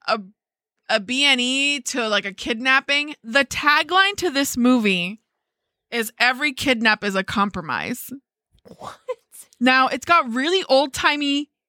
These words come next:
Speaker 1: feels, like an old-timey thriller because of the music.
Speaker 2: Okay.
Speaker 1: It's, it's very, like, you know,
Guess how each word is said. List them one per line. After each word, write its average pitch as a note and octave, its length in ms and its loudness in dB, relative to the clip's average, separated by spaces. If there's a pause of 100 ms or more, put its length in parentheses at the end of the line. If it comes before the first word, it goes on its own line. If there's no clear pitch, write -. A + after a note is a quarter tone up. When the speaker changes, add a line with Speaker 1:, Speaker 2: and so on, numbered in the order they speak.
(180)
Speaker 1:
feels, C4+ 840 0 (340)
like A#3+ 160 2
an A#3+ 160 2
old-timey C4 500 -2
thriller B3 520 2
because A#3+ 240 -4
of G#3 40 -8
the G#3 80 -4
music. A#3 680 -4 (440)
Speaker 2:
Okay. A#3 420 -2
Speaker 1:
It's, B3 100 0
it's A3+ 100 -4
very, C4+ 560 0
like, B3+ 440 0
you A#3+ 140 -4
know, A3 400 2